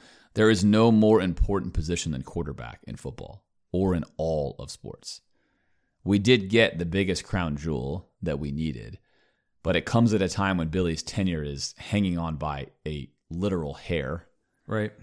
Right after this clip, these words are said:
Speaker 1: And what does that now look like for next year? You know, Caleb Sturgis said to me he was shocked Graham Mertz stayed because if the narrative on Napier is right and things were gonna fall apart,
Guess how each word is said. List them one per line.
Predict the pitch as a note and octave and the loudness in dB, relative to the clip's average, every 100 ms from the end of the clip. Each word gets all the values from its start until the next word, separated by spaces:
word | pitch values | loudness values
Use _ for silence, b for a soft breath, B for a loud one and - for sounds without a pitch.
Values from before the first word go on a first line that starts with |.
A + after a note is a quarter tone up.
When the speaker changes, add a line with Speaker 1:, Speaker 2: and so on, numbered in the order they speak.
| _ | _
Speaker 1:
And | G2 G2 | 2 4
what | G2+ A#2+ | 6 6
does | B2+ G2 | 4 4
that | G#2 E2+ | 4 4
now | F2+ F2+ | 2 0
look | E2+ E2 F2 | 0 -2 -4
like | F2 D#2+ C#2+ - - - | -2 -2 -2 -6 -18 -10
for | - F#2+ | -2 2
next | G2+ G#2+ - | 2 2 -4
year? | - - - _ | -10 -12 -18 _
You | - | -4
know, | D#2 | -4
Caleb | - A2 G#2+ | 0 4 4
Sturgis | F2+ A#2+ B2 G2+ F2+ | 2 2 2 2 0
said | - F2 | 2 0
to | F2 | 2
me | E2 E2 E2 b b b b b b b | 0 2 0 b b b b b b b
he | - G#2+ | 0 2
was | F#2+ | 2
shocked | - A2+ G#2 - | 2 4 4 2
Graham | - G#2 G2+ F#2+ | -2 0 2 2
Mertz | F#2+ - | 0 -2
stayed | - A2+ F#2 D#2 G2 - _ _ _ _ _ _ | -2 0 0 0 -6 -12 _ _ _ _ _ _
because | G2+ A2 F#2 F2+ - - | -2 2 2 2 -4 0
if | G#2 - | 0 2
the | G2+ | 0
narrative | F#2+ G#2 A2 G2+ | 4 4 4 4
on | G2 | 0
Napier | F#2 G2 G2 F2 | 0 0 0 -2
is | D#2 | -4
right | D#2+ F#2 F#2 F#2 - | -2 2 2 0 -4
and | E2+ | -6
things | - F#2+ E2 | -2 -4 -4
were | |
gonna | E2+ F2 | -4 -4
fall | D#2+ F2+ E2 | -2 0 0
apart, | - F#2+ F#2 - | 0 0 0 -2